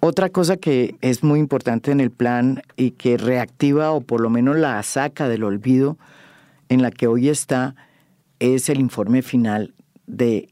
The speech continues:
la Comisión de la Verdad. En el plan de desarrollo se dice que todas las entidades tienen que implementar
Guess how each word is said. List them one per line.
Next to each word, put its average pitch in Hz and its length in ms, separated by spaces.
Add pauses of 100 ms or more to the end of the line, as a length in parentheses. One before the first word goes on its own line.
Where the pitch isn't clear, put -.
la 101 140
Comisión 92 480
de 90 80
la 90 120
Verdad. - 320 (840)
En 131 120
el 127 100
plan 139 280
de 156 80
desarrollo 143 540
se 143 140
dice 127 340
que 123 140
todas 123 280
las 143 300
entidades 123 680
tienen 170 480
que - 120
implementar 113 800